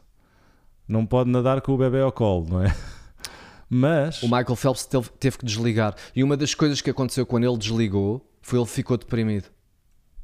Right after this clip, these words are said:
Speaker 2: E depois foi ganhar mais medalhas no, nos próximos Jogos Olímpicos.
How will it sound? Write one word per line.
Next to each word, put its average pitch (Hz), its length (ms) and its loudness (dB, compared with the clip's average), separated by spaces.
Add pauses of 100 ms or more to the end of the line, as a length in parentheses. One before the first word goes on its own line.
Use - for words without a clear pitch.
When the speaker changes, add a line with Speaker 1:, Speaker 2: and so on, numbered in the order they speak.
(640)
Speaker 2:
E 104 100 -2
depois 117 320 0
foi 127 220 0
ganhar 123 420 0
mais 123 460 0
medalhas 120 400 2
no, 120 180 -2
nos 127 140 -4
próximos 117 340 -2
Jogos 113 220 0
Olímpicos. 107 480 -4